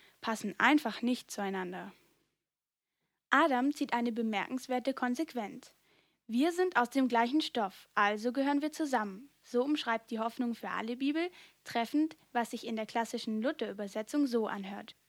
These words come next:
„Man wird sie Männin nennen, weil sie vom Manne genommen ist.“ Im Hebräischen findet sich hier ein kleines Wortspiel,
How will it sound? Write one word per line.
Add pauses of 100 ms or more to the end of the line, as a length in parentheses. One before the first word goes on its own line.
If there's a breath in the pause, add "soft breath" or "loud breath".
(480)
„Man
wird
sie
Männin
nennen,
weil
sie
vom
Manne
genommen
ist.“ (600)
Im
Hebräischen
findet
sich
hier
ein
kleines
Wortspiel,